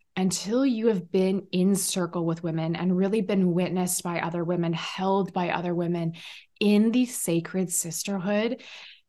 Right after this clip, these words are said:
I mean, it's, it's an experience that is like no other. And we're craving it. And this is coming from someone who used to never have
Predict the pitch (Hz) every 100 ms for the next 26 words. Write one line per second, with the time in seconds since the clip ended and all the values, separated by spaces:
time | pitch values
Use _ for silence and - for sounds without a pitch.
0 | _ _ - 196 196 190 185 - 208 -
1 | - 226 294 302 - - 202 185 202 202
2 | 196 196 - 180 170 170 - _ _ _
3 | _ - 196 185 185 175 175 185 185 180
4 | 165 165 - 165 160 165 - 180 180 -
5 | - 175 208 277 - - - 180 175 180
6 | 175 151 147 - - - _ - - -
7 | 208 247 277 - 247 247 240 220 190 202
8 | 196 185 185 180 196 196 175 - 220 226
9 | 262 208 180 175 180 180 - 170 185 180
10 | 170